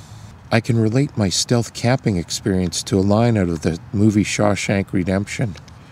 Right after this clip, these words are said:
You either get busy living or get busy dying. And, uh, this camping is just helping me to get really busy living, so I really appreciate it.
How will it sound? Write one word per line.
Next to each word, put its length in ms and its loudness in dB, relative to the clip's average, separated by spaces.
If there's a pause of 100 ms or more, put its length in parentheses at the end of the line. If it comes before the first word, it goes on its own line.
(680)
You 100 2
either 200 4
get 340 0
busy 280 4
living 500 4
or 120 -4
get 380 0
busy 300 4
dying. 500 0 (840)
And, 640 -2
uh, 280 -2 (920)
this 560 0
camping 760 0 (320)
is 280 -4
just 340 -4 (300)
helping 480 0
me 120 2
to 100 2
get 260 0 (140)
really 320 0
busy 420 0
living, 360 -2
so 400 -4 (360)
I 60 -4
really 380 4
appreciate 680 -2
it. 140 -6